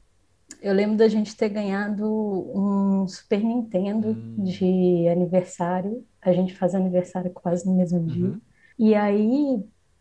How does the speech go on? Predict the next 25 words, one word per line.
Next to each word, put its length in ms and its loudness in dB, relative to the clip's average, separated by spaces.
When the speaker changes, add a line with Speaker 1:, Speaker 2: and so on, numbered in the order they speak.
Speaker 1:
meus 380 2
pais 800 0
perceberam 640 4
esse 260 -4
meu 160 0
interesse, 720 0
né? 240 -4
E 480 2
resolveram 640 0
apoiar, 580 -2
o 80 -6
que 280 -4
é 80 2
muito 360 0
legal. 340 4
Speaker 2:
Muito. 200 -6
Speaker 1:
E 400 0
eu 140 4
sou 220 -6
muito 260 0
grata 380 0
por 120 -2
isso 280 -6
até 160 0
hoje. 360 -6